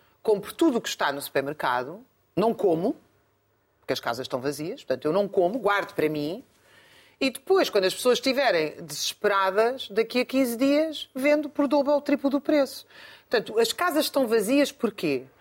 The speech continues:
Porque a habitação não é regulada pela lei da oferta e da procura, não é? Eu ponho uma casa no mercado e alguém, não, há, há pessoas que querem alugar casa e querem comprar e não conseguem. Porquê? Porque eu estou à espera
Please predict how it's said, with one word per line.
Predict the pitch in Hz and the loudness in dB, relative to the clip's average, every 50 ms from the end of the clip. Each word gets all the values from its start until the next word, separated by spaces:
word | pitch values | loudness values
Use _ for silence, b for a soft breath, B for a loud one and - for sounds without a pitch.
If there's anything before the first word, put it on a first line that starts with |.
| B B B B B | B B B B B
Porque | - 294 277 - 339 | -2 -2 2 4 2
a | 311 | 2
habitação | 285 247 302 294 302 311 302 - 302 285 | 4 4 0 2 2 0 2 2 2 2
não | 285 294 294 | 4 4 4
é | 294 | 2
regulada | 254 226 233 233 262 269 269 269 269 | 0 -2 0 0 2 2 2 0 0
pela | 262 277 285 277 277 | 2 4 4 4 6
lei | 277 269 269 | 4 4 2
da | 269 | 2
oferta | 269 269 - 277 269 - 269 | 0 0 0 -4 0 2 0
e | |
da | 269 - | 0 2
procura, | - 302 302 302 - 285 277 277 277 254 220 170 147 139 139 135 139 _ _ _ | 2 0 0 2 2 2 4 4 4 4 2 0 -2 -4 -10 -14 -20 _ _ _
não | 190 202 220 | -2 0 2
é? | 226 208 175 160 - - | 2 2 0 0 2 2
Eu | 208 202 | 2 2
ponho | 202 - 254 240 | 4 2 2 2
uma | 240 233 226 | 2 0 0
casa | - 254 240 208 180 196 185 | 0 0 0 2 2 0 0
no | 185 | 2
mercado | 180 175 175 175 - 202 214 233 254 247 277 294 294 b b b b b b b - | 2 0 0 2 0 2 2 2 0 0 -2 -4 -4 b b b b b b b 0
e | |
alguém, | 233 247 240 254 262 277 269 - _ - | 0 2 2 2 0 0 -2 -4 _ -2
não, | 233 269 277 320 339 302 202 139 123 127 - _ _ | 2 2 4 4 4 2 0 -4 -8 -14 -20 _ _
há, | - 170 | -4 -4
há | - - - 160 | -4 -2 -4 -4
pessoas | - - - - 277 330 370 - | -2 -4 -2 2 4 4 4 2
que | - - - | 0 -6 -6
querem | _ 254 247 240 220 202 | _ 0 0 2 2 2
alugar | 185 175 170 185 185 185 | 2 2 2 0 0 0
casa | - 185 175 147 165 | 0 -2 0 0 0
e | 151 | 0
querem | - 156 151 151 | 2 0 0 2
comprar | - 196 180 247 254 262 | 0 -2 0 2 2 2
e | 277 | 4
não | 269 277 277 | 4 4 2
conseguem. | 277 - 294 285 294 277 - - 294 269 247 226 233 | 2 2 2 2 2 2 2 2 2 2 2 2 -2
Porquê? | 226 - 240 - - 220 170 | -2 -2 -4 -2 2 0 0
Porque | 156 - - 202 | 0 2 2 2
eu | |
estou | 190 190 - 247 240 | 2 2 2 0 0
à | 226 | 2
espera | 202 - - - - 180 151 147 135 139 147 - - | 0 -2 -6 -2 0 2 2 4 2 2 0 -2 -4